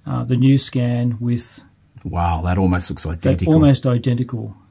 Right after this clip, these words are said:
Speaker 1: um, which is quite surprising considering that they're completely different impedances.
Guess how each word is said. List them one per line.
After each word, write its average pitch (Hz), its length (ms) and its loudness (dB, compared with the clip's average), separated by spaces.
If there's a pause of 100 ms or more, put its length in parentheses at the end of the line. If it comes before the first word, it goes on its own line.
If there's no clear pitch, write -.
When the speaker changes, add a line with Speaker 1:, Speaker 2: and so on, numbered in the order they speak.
(120)
Speaker 1:
um, 120 580 -10 (360)
which 131 180 -10
is 127 80 -2
quite 165 360 2 (180)
surprising 127 640 2
considering 127 480 -2
that 120 160 -6
they're 123 100 -2
completely 123 440 -2
different 123 440 -2
impedances. 127 680 -4